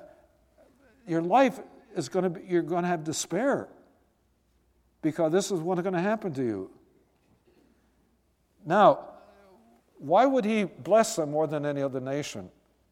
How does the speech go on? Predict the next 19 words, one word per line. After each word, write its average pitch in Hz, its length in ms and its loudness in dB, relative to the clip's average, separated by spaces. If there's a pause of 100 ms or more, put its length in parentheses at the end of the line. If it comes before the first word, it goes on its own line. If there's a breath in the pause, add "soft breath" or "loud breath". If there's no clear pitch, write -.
when 131 140 -6
they 131 80 -2
obeyed 147 380 0
him? 107 220 -8 (720)
Well, 147 100 -2
he 156 40 -2
said 196 340 2
why 139 460 4
in 139 80 -8
Deuteronomy 147 440 2
twenty-eight 139 460 -4
ten, 151 340 -2 (1000)
that 143 180 -6
all 190 240 8
the 202 300 -2
nations 147 720 -4 (460)
are 143 100 0
gonna 135 200 -6
see 135 580 0